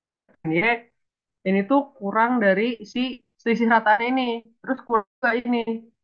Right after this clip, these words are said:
Oh, ini kelebihan ya. Ini kelebihan. Sorry, sorry, salah. Nah, jadi inilah rumusnya. Kita tinggal apa? Tinggal masukin. Oh, tapi belum. Karena kita mau cari dulu kan tadi. Kita perlu ni-, namanya nilai tabel T. Nah, kita perlu nilai tabel T di sini. Jadi T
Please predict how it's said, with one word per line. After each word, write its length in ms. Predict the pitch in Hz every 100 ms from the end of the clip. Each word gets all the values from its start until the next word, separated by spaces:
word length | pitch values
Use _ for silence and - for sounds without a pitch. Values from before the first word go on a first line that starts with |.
| _ _ _ _ _ -
Oh, 80 | 196
ini 160 | 220
kelebihan 320 | 226 196 208 202
ya. 140 | 175
Ini 140 | 156 196
kelebihan. 320 | 190 170 160
Sorry, 180 | 175 160
sorry, 160 | 165 156
salah. 160 | 156 - _ _ _ _ _ 175
Nah, 400 | 175 160 175 - -
jadi 240 | 196 262
inilah 320 | 254 226 185
rumusnya. 460 | 185 190 180 180 202 247 269 269 262 -
Kita 400 | 208 220 - - _ _ _ -
tinggal 200 | 208 214 233
apa? 240 | 202 208 - _ _ _
Tinggal 260 | 294 233 190
masukin. 560 | 185 190 226 233 220 202
Oh, 160 | 190
tapi 240 | 185 185 240
belum. 400 | 285 262 240 _ _ -
Karena 120 | 240 302
kita 100 | 302
mau 120 | 285 277
cari 180 | 240
dulu 240 | 240 285 277
kan 160 | 220
tadi. 240 | 196 196 233 _
Kita 160 | - 269 -
perlu 180 | 240
ni-, 140 | 269 208
namanya 240 | 208 214
nilai 220 | 247 226 277 - _
tabel 200 | 208 208 220
T. 40 | 202 - _ _
Nah, 100 | 185 180
kita 160 | 208 233
perlu 240 | 220 233
nilai 140 | 220 226
tabel 180 | 202 196
T 40 | 196
di 40 | 208
sini. 60 |
Jadi 140 | 185
T 0 | 226